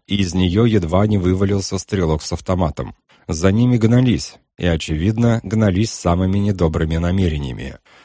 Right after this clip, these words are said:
Тодор приказал пилоту набрать скорость и попробовать оторваться. Тот возразил, что это вряд ли возможно. Другой вертолет легче и быстрее, а их набит под завязку оружием и ящиками с оборудованием,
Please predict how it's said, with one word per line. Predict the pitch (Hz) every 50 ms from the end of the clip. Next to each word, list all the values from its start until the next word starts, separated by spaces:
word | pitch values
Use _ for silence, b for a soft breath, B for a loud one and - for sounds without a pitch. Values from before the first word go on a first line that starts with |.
| b b
Тодор | b - 147 135 139 147 135
приказал | - - 120 110 - 120 117 104 117 113 104
пилоту | - - 107 104 107 107 - - 98 85
набрать | - - 101 107 107 113 117 90 80 -
скорость | - - - 139 135 127 123 - - - -
и | - 127
попробовать | - - 110 - - 110 101 92 98 92 95 90
оторваться. | - - 95 - 104 101 98 95 76 69 - - - - _ _ _ _ b b b b b b b b b
Тот | b - 113 -
возразил, | - 85 82 78 92 90 87 82 85 101 87 76
что | - - - 90
это | 87 82 - 82
вряд | 85 87 95 90 -
ли | - 80
возможно. | 80 80 82 80 87 92 90 82 76 - - - - - b b b b b b b b b
Другой | b 82 80 90 95 90 104 113 113
вертолет | 98 90 90 87 - - 90 95 101 110 98 -
легче | - 90 98 113 101 85 - - 98
и | 98
быстрее, | 87 98 101 - - - 107 104 92 73 60 53 - - - _
а | - - 101
их | 107 127 131 - -
набит | 95 92 92 90 113 -
под | - - 92 80
завязку | 87 92 87 92 104 110 - - - 87 -
оружием | - 85 87 95 110 113 101 92 92 87 85 82
и | - 80
ящиками | 87 90 101 104 98 - - 85 - 92 90 90
с | - -
оборудованием, | 90 85 95 98 104 101 92 80 78 76 73 71 65 - - -